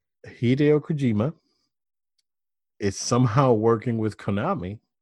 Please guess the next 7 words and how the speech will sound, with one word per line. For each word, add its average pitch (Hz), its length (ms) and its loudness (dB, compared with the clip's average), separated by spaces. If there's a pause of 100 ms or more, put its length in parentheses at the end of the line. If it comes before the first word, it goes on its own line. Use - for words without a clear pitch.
(240)
as - 100 -18
crazy 131 440 0
as 131 160 2
it 147 140 0
may 147 180 0
sound, 117 580 -2 (1200)
to 151 440 6